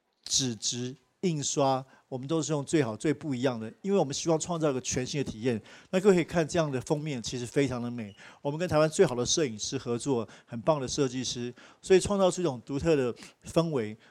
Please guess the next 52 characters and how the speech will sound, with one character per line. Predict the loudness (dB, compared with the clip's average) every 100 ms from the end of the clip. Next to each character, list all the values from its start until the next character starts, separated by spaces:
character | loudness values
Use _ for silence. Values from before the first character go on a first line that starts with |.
| _
那 | 4
也 | 4
因 | 4 0
此， | 2
我 | 2
想 | 2 0
很， | -2 -8 -6
很 | -4
荣 | -4 -4
幸 | -4
有 | -4
陈 | -4 -6
敏 | -4
会， | 0 0 0 -10 -20
譬 | -6 -2
如 |
说 | 0
特 | 0 -2
别 | -2 -4
展 | -4 -6
示 | -4 0
Verse， | 0 0 -6
也 |
跟 | -6
我 | -4
们 | -4
有 | -6
这 | -6
样 | -6
的 | -8
合 | -6 -8
作。 | -6 -8 -10 -16 -20 -14
那 | -2 0
今 | 6
天 |
来 | 8
到 | 8
第 | 8 8
二 | 8
期， | 6 -2 -6 -10 _ _
第 | 10
二 | 10
期 | 10 2
呢， | 4 8
让 | 8 8
我 |
们 | 6
有 | 2 2
这 | 2
个 | 0
获 | 4 2
得 | 4 0